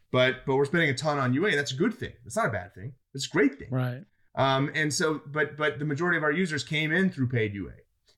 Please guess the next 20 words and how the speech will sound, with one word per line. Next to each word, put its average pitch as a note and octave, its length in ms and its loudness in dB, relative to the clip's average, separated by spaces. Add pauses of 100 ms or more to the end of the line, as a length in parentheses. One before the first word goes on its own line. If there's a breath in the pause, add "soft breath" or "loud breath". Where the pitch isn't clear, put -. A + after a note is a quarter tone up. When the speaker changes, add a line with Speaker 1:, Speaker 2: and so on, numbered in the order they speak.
Speaker 1:
And C3 140 2
so D3+ 100 2
we've D3 140 4
optimized C#3+ 680 0 (100)
the - 160 -2
app E3+ 320 0
for C#3 240 2
them. C#3 300 0 (600)
Um, B2 400 2
and C#3 180 0
so C#3 200 2
we've, C3+ 340 0
we've, C3 360 0
we've C3 260 -4
made C3+ 260 2
the B2 240 0
economics B2+ 720 0
better B2 420 2
over A2 180 -2
time. B2+ 540 -2